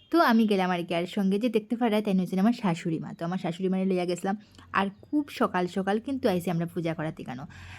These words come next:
আমি যখন পূজা করলাম তখন মোটামুটি গড়িতেই সাতটার মতো বাজে আর কি।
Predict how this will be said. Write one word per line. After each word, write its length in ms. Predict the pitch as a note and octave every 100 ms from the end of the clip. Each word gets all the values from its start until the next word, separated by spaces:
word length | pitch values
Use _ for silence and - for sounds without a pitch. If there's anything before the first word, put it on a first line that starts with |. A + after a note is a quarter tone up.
| - -
আমি 260 | F#3+ G#3+
যখন 240 | A3+ B3 C#4+ C4+
পূজা 200 | B3+ A#3+
করলাম 320 | A#3+ B3 C#4 C4
তখন 280 | A#3 B3+ C4+
মোটামুটি 460 | C4 C#4 C#4+ D4+
গড়িতেই 460 | C4 A#3 A#3 B3 C#4+
সাতটার 440 | - F#3+ E3 G#3+
মতো 200 | G3 E3+ D3+
বাজে 260 | C#3+ D#3
আর 120 | D3 -
কি। 120 | -